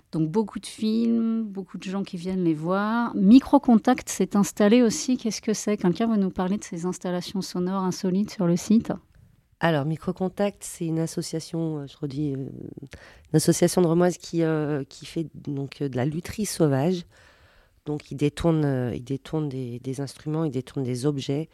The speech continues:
Speaker 2: cr-, ils créent des sons. Euh, voilà, c'est un petit peu, euh, c'est bien barré comme histoire.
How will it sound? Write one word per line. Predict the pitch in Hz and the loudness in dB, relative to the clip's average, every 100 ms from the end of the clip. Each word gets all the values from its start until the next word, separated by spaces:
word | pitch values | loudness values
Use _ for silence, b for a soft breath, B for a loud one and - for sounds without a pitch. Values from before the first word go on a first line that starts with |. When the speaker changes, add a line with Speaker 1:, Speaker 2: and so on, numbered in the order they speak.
| b b b - | b b b -20
Speaker 2:
cr-, | - - | -14 -12
ils | 143 | -12
créent | - - 151 | -10 -4 -2
des | 139 | -2
sons. | - - 151 165 - | -2 0 2 0 -6
Euh, | 143 143 135 127 120 120 117 - - b b b b b b - | -10 -8 -8 -8 -10 -10 -10 -12 -16 b b b b b b -2
voilà, | 147 113 | -2 -2
c'est | - | -6
un | 120 | -8
petit | 127 - | -8 -12
peu, | - | -8
euh, | 147 135 123 123 117 117 123 _ _ _ _ | -4 -4 -4 -6 -8 -10 -16 _ _ _ _
c'est | - - | -14 -2
bien | 196 | -2
barré | 202 131 160 | 0 -4 -8
comme | - 147 | -10 -12
histoire. | 127 - 131 147 | -14 -14 -14 -14